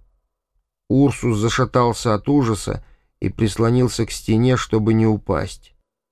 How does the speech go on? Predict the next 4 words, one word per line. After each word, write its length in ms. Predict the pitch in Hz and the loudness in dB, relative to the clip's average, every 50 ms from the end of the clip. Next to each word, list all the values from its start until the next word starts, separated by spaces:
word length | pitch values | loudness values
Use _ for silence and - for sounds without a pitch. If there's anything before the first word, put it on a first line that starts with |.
| _ _ _ | _ _ _
Нет 360 | 98 107 127 175 208 202 - _ | 2 2 4 4 4 2 0 _
ничего 600 | 156 196 226 214 - - - 196 180 175 180 175 | -2 -2 -2 -2 -2 -2 0 0 2 4 4 4
лицемернее 760 | 139 120 107 - - 131 127 135 147 147 135 131 120 117 110 | 4 2 -2 0 0 2 4 4 4 4 4 2 0 0 -2
слов, 540 | - - - 123 147 156 143 107 - - | -4 -4 -2 0 2 2 2 0 -2 -8